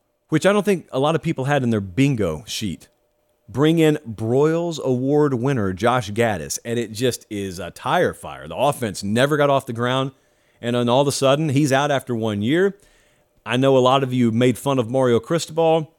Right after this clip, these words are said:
It was a bad hire. That's obvious now. It, to, to hit the dump button after one year is not easy. It's easy to say he should do it. It's not the easiest thing in the world to do. They did it,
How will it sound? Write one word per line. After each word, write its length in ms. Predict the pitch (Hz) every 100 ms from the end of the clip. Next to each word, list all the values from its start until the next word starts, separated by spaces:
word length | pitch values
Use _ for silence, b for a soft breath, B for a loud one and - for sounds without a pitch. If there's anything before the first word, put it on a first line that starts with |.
| _ -
It 60 |
was 100 | 120
a 80 | 120
bad 340 | 101 131 151
hire. 480 | 123 131 156 170 175 -
That's 200 | 117 -
obvious 480 | 120 143 151 147
now. 360 | 160 156 160 151 b b b b b _ _ -
It, 180 | 143 - _ _ _ _ _
to, 160 | - 135
to 400 | - - 135 117
hit 220 | 110 165
the 80 | 185
dump 280 | 165 240 190
button 240 | 170 165
after 240 | 170 156 143
one 300 | 147 160 147
year 440 | 185 151 113 92 _ _ _ -
is 200 | 139 120
not 280 | 135 156 175
easy. 400 | 196 110 71 62 -
It's 220 | 143 -
easy 260 | 208 185 180
to 180 | - 131
say 440 | - - 175 165
he 180 | 110 101
should 240 | - 87
do 160 | 80 64
it. 160 | - _ b b b
It's 220 | 135 -
not 340 | 120 170 240
the 160 | 180 165
easiest 300 | 160 135 127
thing 140 | 135
in 80 | 120
the 40 | 113
world 280 | 117 110
to 60 | -
do. 340 | 87 107 65 _ _ _ 92
They 180 | 113
did 160 | 180 196
it, 240 | 220 -